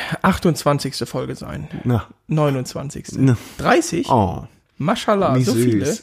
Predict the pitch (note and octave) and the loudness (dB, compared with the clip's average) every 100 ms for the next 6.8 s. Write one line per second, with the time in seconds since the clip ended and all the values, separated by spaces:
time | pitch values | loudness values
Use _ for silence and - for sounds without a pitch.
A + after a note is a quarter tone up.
0 | - A2+ F#2 C2 - E3+ C4 A3+ D#4+ - | -4 -4 -4 -8 -2 0 0 -2 -4 -12
1 | _ - A#2 A2 A#2 - - C#3+ - A#2+ | _ 2 4 4 2 -2 0 0 2 4
2 | C3+ B2 G2+ G#2+ G#2 D#2+ - C3+ C#3 - | 4 4 2 0 0 -4 -2 0 0 2
3 | C#3 B2 - A#2+ A#2+ A#2 B2+ C3+ C3+ - | 2 2 -4 0 0 2 4 4 2 -2
4 | _ D#3+ G3+ - C#3 A#2 C#3 F#3+ - C3 | _ 4 4 2 0 0 0 -2 -4 -4
5 | A#2 A2 G#2+ F#2+ G2+ F#2+ - E2 G#2 - | 0 2 2 2 0 -2 -2 -2 -2 -4
6 | E3+ - - C#3+ C3+ G2 C#3+ | -6 -6 -2 0 4 4 2